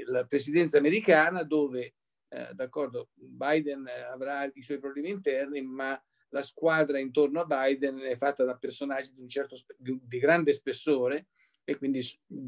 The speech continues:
sicuramente avranno qualcosa di, di intelligente da fare e da dire. Eh, eh, il problema è, eh, riguarda chiaramente la questione nucleare con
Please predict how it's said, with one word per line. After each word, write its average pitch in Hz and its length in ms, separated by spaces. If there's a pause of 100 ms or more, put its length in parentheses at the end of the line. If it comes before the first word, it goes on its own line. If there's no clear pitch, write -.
(120)
sicuramente 170 720
avranno 147 400 (420)
qualcosa 160 480
di, 151 180 (220)
di 151 140
intelligente 156 840
da 135 100
fare 151 300
e 143 60
da 135 120
dire. 127 460 (440)
Eh, - 100
eh, 147 560
il 143 80
problema 202 460
è, 170 80
eh, 147 440
riguarda 147 520
chiaramente 147 640
la 131 100
questione 135 540
nucleare 139 640
con 135 260